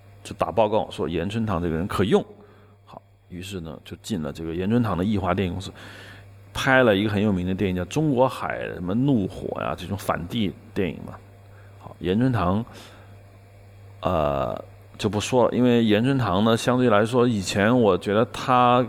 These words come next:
我把严春堂跟张善坤这俩老搞混，我们现在把它那个分清楚一下。所以呢，艺华电影公司倒了以后呢，新华电影的张善坤接受了这个艺华电影，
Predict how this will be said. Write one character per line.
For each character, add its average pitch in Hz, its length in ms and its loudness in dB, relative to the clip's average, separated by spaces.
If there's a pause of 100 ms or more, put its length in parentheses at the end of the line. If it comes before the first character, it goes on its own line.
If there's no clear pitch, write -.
(140)
我 95 180 4
把 92 360 0
严 104 160 -2
春 135 120 -4
堂 120 120 0
跟 127 100 0
张 139 220 2
善 123 120 2
坤 123 360 2
这 123 140 4
俩 - 220 2
老 92 200 -2
搞 107 160 0
混， 107 280 -2 (200)
我 - 40 -18
们 92 60 -16
现 104 160 -10
在 104 160 0 (580)
把 80 120 2
它 78 180 2 (560)
那 87 80 -8
个 92 60 -14
分 123 180 0
清 127 220 0
楚 98 120 -2
一 69 80 -4
下。 82 160 -6 (1000)
所 - 180 -4
以 143 60 2
呢， 139 160 2 (960)
艺 165 160 2
华 131 160 6
电 147 140 2
影 123 80 4
公 131 100 4
司 135 220 0
倒 80 160 0
了 92 100 -2
以 95 140 0
后 95 180 0
呢， 82 140 -2
新 131 200 0
华 131 140 6
电 117 180 2
影 90 80 -2
的 92 80 -2
张 120 240 2
善 120 140 2
坤 117 200 2
接 127 220 2
受 131 200 2
了 98 100 4
这 87 80 -4
个 - 460 -4
艺 101 100 -2
华 101 140 0
电 92 160 -4
影， 78 40 -12